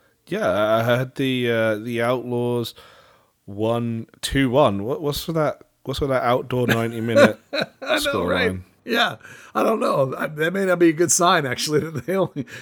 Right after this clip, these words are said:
Speaker 2: they only scored two goals, but I guess it was a good defensive game. I mean, Tattoo's their coach. I mean, he knows what he's doing. Yeah.
Speaker 1: That is very true, and it sounds like, uh, yeah, the Sidekicks are kind of getting back to,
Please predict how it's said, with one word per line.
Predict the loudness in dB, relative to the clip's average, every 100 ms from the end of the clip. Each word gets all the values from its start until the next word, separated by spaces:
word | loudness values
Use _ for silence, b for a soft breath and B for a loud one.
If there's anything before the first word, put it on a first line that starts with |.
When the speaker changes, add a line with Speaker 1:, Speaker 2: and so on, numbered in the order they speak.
| B -4
Speaker 2:
they | 0
only | 0 0
scored | 0 0 -2
two | -4 2
goals, | 4 4 2
but | 0 0
I |
guess | 0 -2 -2
it |
was | -4
a | -2
good | -4
defensive | -4 -6 -6 -8 -10
game. | -12 -12
I | -8
mean, | 0
Tattoo's | 4 4 2 2
their | 2
coach. | 2 -2 -2 -6 -10
I |
mean, | -10
he |
knows | -8 -8
what | -8
he's | -6
doing. | -4 -4 -6 -12 b b b b b b b _
Yeah. | -10 -8 -10 -10
Speaker 1:
That | -8 -6 -6
is | -8 -10 -14 -12
very | -8 -6 -6
true, | -8 -6 -4 -2 -2 -4
and | -4
it | -6 -8
sounds | -6 -6 -4
like, | -4 -4 -6 -8 -6
uh, | -4 -2 -4 B B B B B B B -2
yeah, | 0 0
the | -2
Sidekicks | 0 0 0 0 -4 -4 -6
are | -6
kind | -4 -4 -2
of | -2 -4 -4
getting | -4 -4 -4
back | 0 0 -4 -10
to, | -6 -4 -2 -2 -4